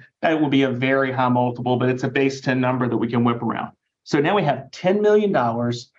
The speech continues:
So again, ebitda was a million. The multiple was ten. The total enterprise value is ten million dollars. Now, now we're gonna allocate it. So in a seventy thirty deal, it would be seven million to cash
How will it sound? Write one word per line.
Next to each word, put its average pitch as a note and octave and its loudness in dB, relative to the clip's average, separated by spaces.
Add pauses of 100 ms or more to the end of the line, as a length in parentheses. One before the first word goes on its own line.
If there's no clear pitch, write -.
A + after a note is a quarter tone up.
(140)
So D3+ -2
again, B2+ 0
ebitda D#3+ 4
was D#3+ 2
a D3 -4
million. D3 0 (260)
The B2+ -2
multiple C3+ 0
was B2 -2 (100)
ten. B2+ 0 (340)
The B2+ 0
total F3 0
enterprise B2+ 0
value A#2 0 (380)
is B2+ 0
ten C#3+ 0
million G#2+ 0
dollars. - -10 (640)
Now, B2 -2 (180)
now C#3 2
we're D3+ 0
gonna C#3 2
allocate A#2+ -2
it. - -14
So C3+ 0
in C3 0
a A#2+ -4
seventy C#3+ -2
thirty E3 0
deal, A#2 0
it F2 -2
would A2+ 2
be A2 2
seven C#3 0
million D3+ 2
to D#3+ 0
cash A2 -4